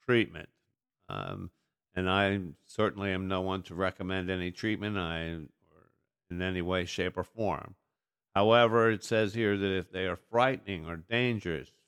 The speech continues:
for example, if a person attempts to fight a perceived intruder, then maybe that's the time that you talk to your medical, uh,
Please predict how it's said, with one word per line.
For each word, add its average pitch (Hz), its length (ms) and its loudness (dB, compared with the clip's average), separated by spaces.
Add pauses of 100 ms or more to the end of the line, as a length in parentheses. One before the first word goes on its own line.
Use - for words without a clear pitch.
(100)
for 82 80 -6
example, 92 580 -4
if 85 140 -6
a - 200 -20
person 95 440 -2
attempts - 720 -6 (160)
to 87 80 -6
fight 113 520 0 (680)
a 95 80 -2
perceived 98 580 -4
intruder, 85 640 -4 (640)
then 123 240 2
maybe 117 280 2
that's 104 320 2
the 101 80 -2
time 95 400 -2
that 85 200 -6
you 92 80 -4
talk 90 460 -4
to 87 520 -2
your 80 440 -4
medical, 85 800 -6 (420)
uh, 90 120 -12